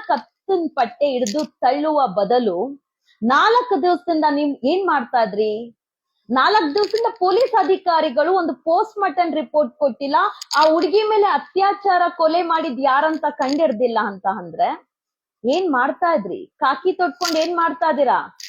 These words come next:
ಮತ ಹಾಕ್ಸ್ಕೊಂಡ್ ರಾಜಕಾರಣಿಗೆ ಏನ್ ಮಾಡ್ತಾ ಇದೀರಾ? ಬಡ ಜನ ಅಂತ ಅಂದ್ರೆ ಅತ್ಯಾಚಾರ ಮಾಡಿ ಬಿಸಾಕಿದ್ರೆ, ಕೊಲೆ ಮಾಡಿ ಬಿಸಾಕಿದ್ರೆ ಯಾರು ಮಾತಾಡ್ಬಾರ್ದಾ?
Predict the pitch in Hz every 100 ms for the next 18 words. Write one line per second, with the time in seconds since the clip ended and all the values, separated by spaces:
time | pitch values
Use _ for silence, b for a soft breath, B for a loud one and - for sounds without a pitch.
0 | - 277 349 415 392 320 - 359 349 302
1 | 330 359 370 349 349 349 330 339 339 330
2 | - 320 311 285 220 - - _ _ 180
3 | 262 262 330 247 302 277 277 254 247 247
4 | 240 262 285 269 - 220 - 311 285 -
5 | 262 254 247 240 233 226 240 226 233 214
6 | 226 247 233 269 262 233 226 208 - 220
7 | 220 208 226 202 254 330 330 254 208 185
8 | 165 165 160 220 311 311